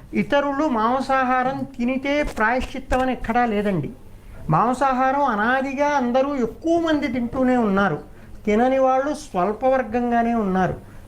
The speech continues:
తత్రాపి బ్రాహ్మణులుగా ఉండేటువంటి బ్రాహ్మణులు ఎవరు మాంసాహారం తిన్నారు అని నేను అనుకోను. అన్న పదము చేత చెప్పబడేది కూడా అద్యత ఇచ్చన్నం,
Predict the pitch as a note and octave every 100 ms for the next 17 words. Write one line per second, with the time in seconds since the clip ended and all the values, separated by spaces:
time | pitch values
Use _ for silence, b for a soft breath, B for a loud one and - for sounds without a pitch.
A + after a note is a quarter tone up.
0 | - F#3+ - B3 B3+ C#4 C#4+ G3 G3 G3+
1 | B3 B3+ B3+ C4+ C4 C4 B3+ B3 A#3+ A#3+
2 | A#3 A3+ G#3+ G3+ A3+ A#3+ B3+ C4 C4 A3+
3 | B3 A#3+ A3 A3 B3 A3+ A#3+ A3+ A#3 G#3+
4 | G#3+ G#3+ G#3+ A#3 B B G3 G#3 G3+ G3
5 | F3+ - G#3+ D3+ - B B B - D#3
6 | F#3 B3 C#4+ C#4+ C4 B3+ B3+ B3 B3 B3
7 | C4 G#3 - C4 B3 A#3+ A#3 A#3 C#4 B3
8 | E3+ F3+ D4 D4 C#4+ C4 - B3 B3+ E3+